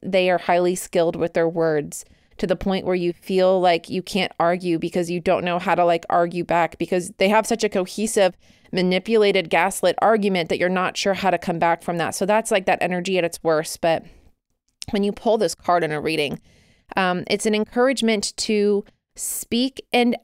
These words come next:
act and communicate in a way where you're not apologizing for it. Like, obviously apologize later on if you need to, but, like, be you, speak how you would speak. Remember that you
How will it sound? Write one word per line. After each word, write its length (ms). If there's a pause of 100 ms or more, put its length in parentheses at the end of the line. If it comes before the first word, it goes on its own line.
(140)
act 520 (160)
and 240
communicate 920
in 160
a 80
way 320
where 160
you're 140
not 360
apologizing 800
for 160
it. 40
Like, 140
obviously 420
apologize 600
later 200
on 140
if 140
you 40
need 200
to, 180
but, 180
like, 220 (800)
be 460 (120)
you, 520
speak 460
how 180
you 320
would 140
speak. 340
Remember 360
that 180
you 460